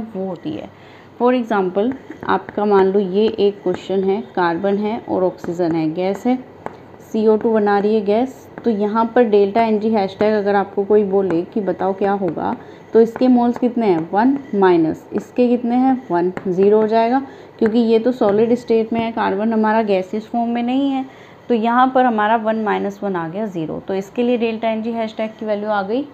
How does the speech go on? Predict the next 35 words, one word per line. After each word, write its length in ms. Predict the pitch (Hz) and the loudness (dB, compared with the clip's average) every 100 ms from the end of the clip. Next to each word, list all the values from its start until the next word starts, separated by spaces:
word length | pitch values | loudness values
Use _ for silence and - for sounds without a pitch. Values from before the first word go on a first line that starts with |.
| - | -8
ज़ीरो। 340 | 180 180 165 - - - - | -4 -2 -4 -8 -16 -18 -6
पर 80 | 262 | -2
मान 220 | 240 208 202 | 0 2 2
लो 160 | 220 | 0
कि 160 | 240 247 | -2 0
कोई 240 | 240 233 | 0 0
ऐसा 380 | - 190 190 240 | 0 -2 0 0
मॉलिक्यूल 420 | 233 196 185 208 | 2 0 0 0
होता 240 | 196 175 190 | 0 0 0
हमारा 380 | 185 175 175 208 | 2 0 0 0
जो 180 | 233 | -2
गैसियस 640 | 202 202 190 - 247 240 233 | 0 2 0 0 2 2 0
होता, 260 | 185 - - - - - - - - - - - - | -4 -4 -10 -18 -20 -20 -18 -18 -18 -20 -20 -14 -6
मान 160 | 190 185 | -2 0
लो 120 | 202 | 0
कोई 220 | 202 185 | 2 2
भी 140 | 196 202 | 2 0
X 360 | 190 185 - - | -2 -4 -10 -6
जो 140 | 208 | -2
गैसियस 420 | 202 180 180 208 202 | 0 0 0 -2 0
होता, 300 | 165 190 262 - - - - | -2 -2 -4 -12 -20 -8 0
तो 40 | |
यहाँ 280 | 233 233 240 | 2 4 2
पर 160 | 240 262 | 4 2
अब 160 | 240 | 2
क्या 120 | 247 | 2
होती 240 | 240 226 240 | 2 2 0
है 60 | |
हमारी 220 | 233 226 220 | 0 0 0
डेल्टा 300 | 220 208 226 | -2 0 0
एन 160 | 226 | 0
जी 100 | 220 | 2
हैशटैग 440 | 240 220 220 220 214 | 2 0 0 -2 0
की 120 | 240 | 0
वैल्यू? 320 | 220 208 247 | 2 2 0